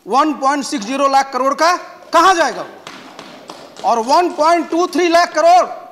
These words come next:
जो ग्रामीण विकास का है, वो कहां जाएगा जनाब? इतना ही नहीं, आपको चिंता किसकी है? चिंता है यहां गरीब के घर में नल का जल पहुंचे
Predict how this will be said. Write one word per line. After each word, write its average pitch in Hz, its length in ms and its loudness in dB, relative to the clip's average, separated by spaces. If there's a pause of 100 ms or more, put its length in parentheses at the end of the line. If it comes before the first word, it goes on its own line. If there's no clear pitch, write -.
(340)
जो 208 80 -8
ग्रामीण 294 400 0
विकास 320 360 0
का 330 120 2
है, 302 360 0
वो 262 160 -4
कहां 285 260 0
जाएगा 277 220 -4
जनाब? 302 420 -2 (1300)
इतना 247 340 -2
ही 294 140 0
नहीं, 330 380 2 (180)
आपको 233 300 0
चिंता 247 380 -4
किसकी 370 340 -4
है? 330 180 4 (880)
चिंता 240 440 -2
है 320 220 4
यहां 330 420 4 (400)
गरीब 285 520 0
के 320 220 0
घर 269 300 -2
में 311 240 2
नल 262 300 -2
का 302 260 2
जल 269 260 -4
पहुंचे 269 480 2